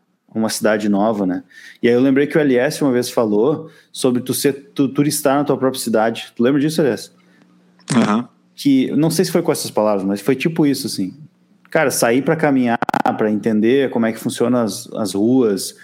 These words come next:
Speaker 1: o trânsito ali no, do, na volta da tua casa, o que que tem de perto de comércio.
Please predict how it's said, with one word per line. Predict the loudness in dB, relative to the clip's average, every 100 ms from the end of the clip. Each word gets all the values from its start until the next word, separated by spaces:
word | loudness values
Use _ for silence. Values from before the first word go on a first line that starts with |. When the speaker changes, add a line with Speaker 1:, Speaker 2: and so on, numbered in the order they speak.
| -8
Speaker 1:
o | -4
trânsito | 0 2 4 2 0 0
ali | 2
no, | 2 0
do, | 0
na | 0 2 0 0
volta | 0 0 0
da | -2
tua | -2
casa, | 0 0 2 0 0 -2 -4 -12 -20 -20 _ -14
o | -14 -12
que | -4 -4
que | 0
tem | 0
de | 0
perto | 0 0 0 -2
de | -2
comércio. | 0 2 2 2 0 -2 -6 -6 -6